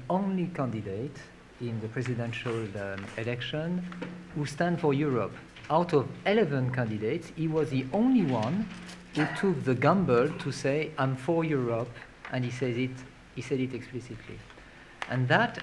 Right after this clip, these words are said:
actually, this gamble worked, in the sense that he won the elections, because in reality, most of the Europeans are not against the European project. They want more from Europe, and that's really very much the issue.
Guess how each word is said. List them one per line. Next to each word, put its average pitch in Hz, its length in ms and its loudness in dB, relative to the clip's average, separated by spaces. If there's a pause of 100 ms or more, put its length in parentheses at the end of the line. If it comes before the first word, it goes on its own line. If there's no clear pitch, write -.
actually, 147 500 2
this 165 260 0
gamble 147 500 4
worked, 113 380 0 (720)
in 139 140 2
the 139 100 2
sense 151 240 -2
that 123 100 0
he 123 80 0
won 165 240 6
the 135 140 6
elections, 113 500 2
because 139 260 0
in 165 160 2
reality, 180 800 2 (760)
most 208 320 4
of 147 100 2
the 139 80 4
Europeans 123 720 0 (100)
are 131 140 4
not 202 360 2 (440)
against 147 480 0
the 120 80 -2
European 107 400 -4 (100)
project. 101 400 -10 (840)
They 131 100 4
want 151 240 2
more 156 280 6 (120)
from 107 240 -4
Europe, 92 280 -10 (280)
and 120 100 -4
that's 175 320 4
really 127 280 2
very 117 240 -2
much 110 260 -6
the 107 100 -10
issue. 92 400 -10